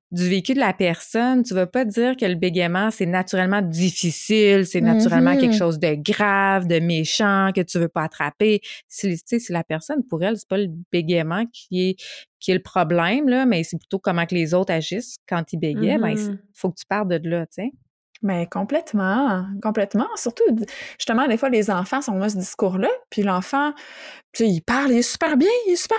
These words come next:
Speaker 2: à l'aise, il lève sa main en
Speaker 3: Mhm.
Speaker 2: classe, whatever. Puis là, nous, on arrive en disant, «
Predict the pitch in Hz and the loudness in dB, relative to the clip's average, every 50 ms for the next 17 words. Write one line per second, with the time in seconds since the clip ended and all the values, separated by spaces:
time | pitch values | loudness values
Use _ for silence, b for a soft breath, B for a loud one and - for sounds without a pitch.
0 | 427 392 381 392 415 440 440 403 320 294 277 302 302 294 330 359 220 214 - 320 | 2 2 2 2 2 2 2 2 2 4 4 4 4 4 2 2 2 0 2 2
1 | 311 240 247 - - - 196 208 226 226 330 330 330 320 311 294 294 285 294 320 | 2 2 2 2 2 2 0 0 2 2 2 2 2 2 2 2 2 2 4 2
2 | 415 494 B B B B B B - 294 302 302 339 339 302 233 240 294 311 269 | 2 0 B B B B B B 0 2 2 2 2 4 2 2 4 4 2 4
3 | 247 208 208 208 240 240 | 4 2 2 2 0 0